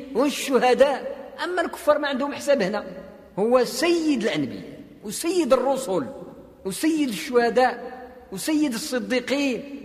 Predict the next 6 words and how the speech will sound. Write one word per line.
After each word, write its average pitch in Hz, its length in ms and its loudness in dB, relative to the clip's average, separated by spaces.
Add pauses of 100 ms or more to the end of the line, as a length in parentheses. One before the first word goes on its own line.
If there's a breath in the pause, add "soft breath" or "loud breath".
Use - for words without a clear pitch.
(120)
وسيد 294 460 0
الصالحين. 262 800 0 (600)
تقلب 214 260 -4
الميزان، 131 460 -6 (420)
تقلب 143 300 -10
تماماً. 104 640 -12